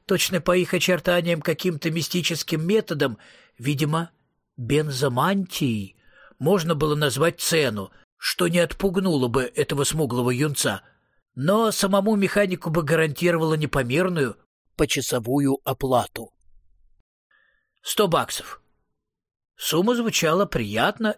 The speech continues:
и кругло. «Отлично», ответил Трэвис, — «чините. Когда я смогу забрать машину?» Верджил снова сверился с пятнами того-то.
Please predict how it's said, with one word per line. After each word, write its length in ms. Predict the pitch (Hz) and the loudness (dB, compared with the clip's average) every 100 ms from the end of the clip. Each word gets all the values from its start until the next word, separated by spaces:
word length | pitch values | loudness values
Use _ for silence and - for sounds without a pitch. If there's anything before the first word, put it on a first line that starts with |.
| _ | _
и 120 | 220 | -4
кругло. 560 | - 117 110 101 117 120 _ _ _ _ _ _ _ _ _ - | -2 -4 -4 -2 -4 -4 _ _ _ _ _ _ _ _ _ -4
«Отлично», 720 | 180 214 233 214 - 120 120 | 0 2 2 2 0 -2 -4
ответил 480 | 127 156 139 139 | -2 0 0 -2
Трэвис, — 540 | 113 139 127 107 - - _ | 0 0 0 -2 -6 -10 _
«чините. 680 | - 214 208 185 214 - - _ _ _ _ _ _ | -2 0 2 0 -2 -8 -10 _ _ _ _ _ _
Когда 300 | - 170 180 | -2 0 4
я 140 | 214 190 | 4 2
смогу 320 | 190 190 175 | 0 0 2
забрать 360 | 175 156 175 | 2 2 -2
машину?» 500 | 156 147 - 139 156 - _ _ _ _ _ _ _ - | 0 0 0 0 -2 -6 _ _ _ _ _ _ _ -4
Верджил 540 | 123 139 120 123 113 | 0 0 0 -2 -2
снова 440 | - 127 131 170 | -2 0 2 2
сверился 640 | 196 165 185 190 190 - 185 | 0 2 2 2 0 0 -2
с 80 | |
пятнами 460 | - 185 175 180 180 | 0 0 0 -2 -2
того-то. 640 | - 170 165 170 - 165 | 0 0 2 2 0 -2